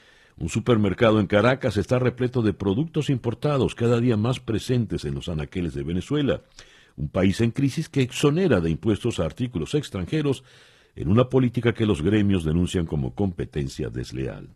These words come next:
Tiziana Polesel, la presidenta de Concecomercio,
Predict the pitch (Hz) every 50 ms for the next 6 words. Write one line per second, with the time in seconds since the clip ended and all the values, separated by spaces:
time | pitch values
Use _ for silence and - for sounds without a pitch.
0 | _ _ _ - - - - _ _ _ _ _ _ _ - 69 71 - - 104
1 | 101 92 92 87 82 - - 107 104 95 85 - - 120 131 151 165 160 - -
2 | _ _ _ _ - - - - 92 87 - 82 85 95 92 90 82 - - 87
3 | 80 76 67 67 65 62 - - 92 90 76 - 95 - - 117 139 160 156 143
4 | - - 131 110 -